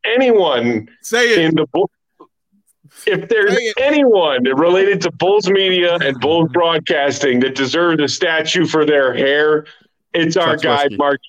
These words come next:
Speaker 1: freaking Janowski, okay?
Speaker 2: Damn right. <laughs>
Speaker 1: The best head of hair in broadcasting.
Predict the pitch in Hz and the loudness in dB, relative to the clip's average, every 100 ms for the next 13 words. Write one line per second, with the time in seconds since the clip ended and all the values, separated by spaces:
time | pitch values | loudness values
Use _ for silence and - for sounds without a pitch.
0 | - 151 147 123 131 131 127 120 - 110 | -4 -2 -4 -2 0 0 -2 -4 -4 -2
1 | 110 - 139 127 127 254 254 254 277 294 | -2 0 0 2 2 2 0 0 -2 0
2 | 294 262 214 - _ - - 359 - - | 0 0 -2 -8 _ -10 -6 -6 -6 -4
3 | 185 170 196 190 - 220 196 196 185 185 | -4 -4 -4 -4 -2 -2 -2 0 0 0
4 | 185 180 165 175 165 156 151 165 160 160 | 2 0 0 -2 -2 -2 0 0 -2 -2
5 | 151 143 131 - 135 113 107 | -2 0 -2 -2 0 0 -2